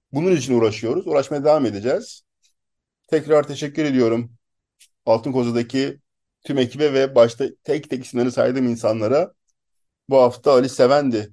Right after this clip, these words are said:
destekçimiz. Ona da teşekkür ediyorum. Açık Radyo Sakat Muhabbeti,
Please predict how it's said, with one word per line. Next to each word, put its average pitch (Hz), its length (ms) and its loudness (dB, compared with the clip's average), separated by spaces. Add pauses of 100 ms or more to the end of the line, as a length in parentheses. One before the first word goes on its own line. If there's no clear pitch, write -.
(140)
destekçimiz. 110 720 -4
Ona 135 260 2
da 120 220 4 (300)
teşekkür 120 400 -6
ediyorum. 120 500 -2 (680)
Açık 151 460 -8 (420)
Radyo 117 240 0
Sakat 131 340 -4
Muhabbeti, 117 720 -4